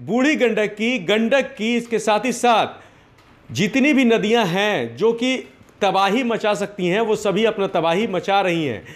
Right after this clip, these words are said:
दरअसल नेपाल से पानी छोड़ा जा रहा है और वो नेपाल का पानी सीधे बिहार को इफेक्ट कर रहा है। बिहार में नदियों का जलस्तर बढ़ रहा है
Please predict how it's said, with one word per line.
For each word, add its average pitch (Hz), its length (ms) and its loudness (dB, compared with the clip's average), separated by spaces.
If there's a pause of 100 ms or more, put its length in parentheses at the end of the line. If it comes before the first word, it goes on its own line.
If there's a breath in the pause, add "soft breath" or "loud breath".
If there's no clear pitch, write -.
(240 loud breath)
दरअसल 240 320 2
नेपाल 226 420 2
से 254 120 -2
पानी 226 320 0
छोड़ा 214 300 0
जा 202 160 2
रहा 185 260 2
है 214 140 2
और 233 180 2
वो 208 80 2
नेपाल 196 460 0
का 220 100 -2
पानी 214 380 0
सीधे 208 340 0
बिहार 196 400 2
को 233 140 0
इफेक्ट 240 320 -2
कर 233 160 0
रहा 175 280 2
है। 104 160 -6 (320 loud breath)
बिहार 214 380 2
में 254 100 -2
नदियों 240 300 -2
का 240 100 0
जलस्तर 220 420 0
बढ़ 208 160 0
रहा 196 260 2
है 220 240 2